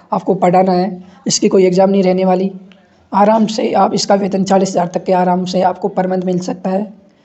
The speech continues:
हाँ, इसके लिए आपको डिप्लोमा ईसीसी करनी होगी। ईसीसी क्या होती है, इसकी डिप्लोमा में आपको अगले वीडियो में पूरी संपूर्ण जानकारी के साथ में बता दूंगा कि ईसीसी क्या होती है, ईसीसी की डिप्लोमा कहाँ से की जाए। इसकी कितनी फ़ीस लगेगी, कितना course होगा, वो सब मैं आपको बता दूंगा।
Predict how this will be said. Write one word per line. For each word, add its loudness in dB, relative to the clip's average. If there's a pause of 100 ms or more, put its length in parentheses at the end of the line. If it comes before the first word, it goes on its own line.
(220)
हाँ, 0
इसके 0
लिए 4
आपको 2
डिप्लोमा -4
ईसीसी -4
करनी -4
होगी। -2 (560)
ईसीसी 0
क्या 0
होती 2
है, 0
इसकी -2
डिप्लोमा -2
में -2
आपको -6
अगले 0
वीडियो 2
में -2 (320)
पूरी 0
संपूर्ण -2
जानकारी 0
के -4
साथ -4
में -2
बता -2
दूंगा 0 (680)
कि -4
ईसीसी 0
क्या 2
होती 2
है, 0
ईसीसी -2
की -4
डिप्लोमा -2
कहाँ -2
से -2
की -2
जाए। -2 (640)
इसकी -6
कितनी -2
फ़ीस -2
लगेगी, 0 (240)
कितना -4
course 2
होगा, 2
वो -2
सब -2
मैं 0
आपको -2
बता 0
दूंगा। -6